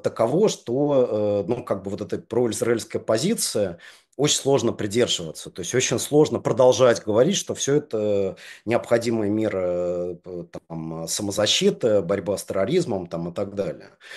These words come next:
Вот. И учитывая, что в американских медиа, а, м, как бы много рассказывается о происходящем в Газе,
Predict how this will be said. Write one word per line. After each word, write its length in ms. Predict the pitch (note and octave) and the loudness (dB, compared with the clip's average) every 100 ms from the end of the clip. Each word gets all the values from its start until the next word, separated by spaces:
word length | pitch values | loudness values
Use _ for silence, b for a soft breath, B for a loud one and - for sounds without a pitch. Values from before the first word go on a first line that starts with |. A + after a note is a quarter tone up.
| B B | B B
Вот. 420 | A#2 A2 A2 - - | -6 -2 0 -2 -4
И 160 | A#2 A#2 | -2 -2
учитывая, 720 | A2+ - D3+ - A2+ A2 G#2+ | 0 0 0 0 0 2 0
что 480 | - - A#2+ A2 G#2 | -2 -2 0 0 0
в 100 | G#2+ | 0
американских 640 | A2+ A2+ B2 A#2+ A#2 - | -2 0 -2 -2 -6 -2
медиа, 640 | A#2 A#2 F#2 F#2 F2 E2 - | 2 2 0 -4 -4 -6 -10
а, 720 | F#2+ F#2 F#2 F2 F2 E2+ E2 - | -8 -6 -6 -6 -6 -6 -8 -10
м, 680 | F2 E2+ E2+ D#2+ D2 C#2+ _ | -12 -8 -8 -10 -14 -20 _
как 220 | E2+ D#2+ | -10 -8
бы 100 | D2+ D#2+ | -6 0
много 340 | B2 G#3 D#3+ | 4 6 6
рассказывается 800 | C3+ - A#2+ A2+ G#2+ E2+ E2 - | 4 4 2 2 0 -4 -6 -10
о 40 | E2+ | -8
происходящем 680 | F#2 F2 F#2+ F#2 F2 - D#2+ | -8 -6 -6 -6 -6 -8 -10
в 60 | |
Газе, 380 | E2 E2+ - G#1+ | -4 -4 -6 -14